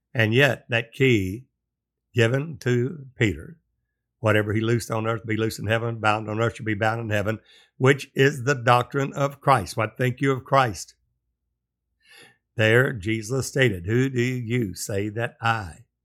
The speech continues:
am? Who do you say I am?" "Thou art the Christ, the Son of the living God." It's all the foundation of the church is that doctrine of Christ. But we have in the churches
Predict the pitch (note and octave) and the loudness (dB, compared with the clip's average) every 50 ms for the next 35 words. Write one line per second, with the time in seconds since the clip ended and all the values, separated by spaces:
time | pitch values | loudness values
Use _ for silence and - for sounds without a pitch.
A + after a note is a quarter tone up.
0 | _ _ _ _ _ _ _ _ _ _ _ _ _ _ - B2+ A#2+ G2+ D#2+ D2+ | _ _ _ _ _ _ _ _ _ _ _ _ _ _ 2 4 4 4 2 -2
1 | - - _ _ _ _ _ _ _ _ _ _ _ _ _ _ _ _ _ _ | -8 -16 _ _ _ _ _ _ _ _ _ _ _ _ _ _ _ _ _ _
2 | _ - B2+ B2 A2 A2 C3+ D#3 D3+ - B2+ A2+ G#2 G2 F#2+ F#2 F#2 G2 F#2+ - | _ 2 2 2 4 2 0 0 0 0 0 0 0 0 -2 -4 -8 -12 -18 -20
3 | _ C#3 _ _ _ _ _ _ _ _ _ _ _ _ _ _ _ _ _ _ | _ _ _ _ _ _ _ _ _ _ _ _ _ _ _ _ _ _ _ _
4 | _ _ _ _ _ _ _ _ G#2+ G2 G2 G#2 - - G#2+ G#2+ G#2+ - - - | _ _ _ _ _ _ _ _ 0 2 2 2 0 0 -2 -4 -4 -4 -8 -8
5 | - A#2 A2+ A2 - - - A2+ - - A#2+ A2 G#2 G#2+ A2 G#2+ G2+ G#2 G#2 A2 | 0 2 2 2 2 -2 -6 -6 -2 0 0 0 0 0 -2 -2 -2 0 0 0
6 | F#2+ E2+ E2+ F#2 A2 G#2 F#2 - - - B2 A#2+ A#2 B2 C3 C#3 C3+ C3+ C3 B2 | 0 0 -4 -6 -8 -8 -8 -8 -6 0 2 2 2 2 0 -2 -4 -6 -6 -6
7 | C3+ C3 - C#3 C3 B2+ B2+ B2+ B2+ B2+ B2 - - C#3 C3 B2 B2+ C3 A#2+ - | -8 -8 -6 -4 -4 -4 -4 -2 -4 -4 -4 -4 -4 -4 -4 -2 -2 -4 -6 -6
8 | - A#2 G#2 G2+ A2 - - - _ _ _ _ _ _ _ _ _ A#2 A2 G#2 | -4 -2 -2 -2 -2 -6 -12 -20 _ _ _ _ _ _ _ _ _ -4 -4 -2
9 | F#2 A2 G2 G2 G2 G2 G2 G2 - - A2+ G#2 G2+ F#2 - - G#2+ G2+ F#2 E2+ | 0 -2 -2 -2 -4 -4 -4 -4 -4 -6 -10 -10 -10 -10 -6 -2 -2 -2 -2 -4
10 | - - - _ _ _ _ _ _ _ _ _ _ _ _ _ _ _ _ _ | -8 -14 -18 _ _ _ _ _ _ _ _ _ _ _ _ _ _ _ _ _
11 | _ _ _ _ _ _ _ _ _ _ _ - A#2 A#2 A#2+ - B2 A#2+ G#2 F2+ | _ _ _ _ _ _ _ _ _ _ _ 0 2 2 4 4 4 2 2 4
12 | C3+ D3+ D3+ D#3 C#3+ C3 C3 B2+ B2 G#2 - - A#2+ G2+ E2+ - - - - - | 4 4 4 2 0 -2 -4 -4 -6 -8 -4 -2 -2 -2 -2 -6 -16 -20 -20 -20